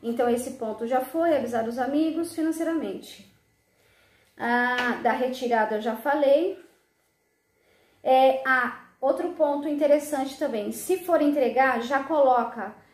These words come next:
a observação. No meu caso, eu falei que eu não ia entregar e dei um prazo pra vir retirar, porque como os preços são bons, também não vai poder ficar um mês lá parado.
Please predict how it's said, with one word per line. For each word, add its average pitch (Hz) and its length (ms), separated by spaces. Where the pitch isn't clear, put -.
a 254 100
observação. 262 680
No 226 140
meu 269 200
caso, 269 280
eu 285 60
falei 254 280
que 262 120
eu 247 160
não 330 180
ia 359 80
entregar 277 680
e 285 100
dei 277 220
um 294 120
prazo 269 320
pra 302 160
vir 285 200
retirar, 285 600
porque 220 220
como 233 180
os 226 100
preços 254 240
são 269 180
bons, 262 300
também 330 160
não 330 80
vai 330 100
poder 349 200
ficar - 180
um 381 120
mês 330 220
lá 330 120
parado. 339 480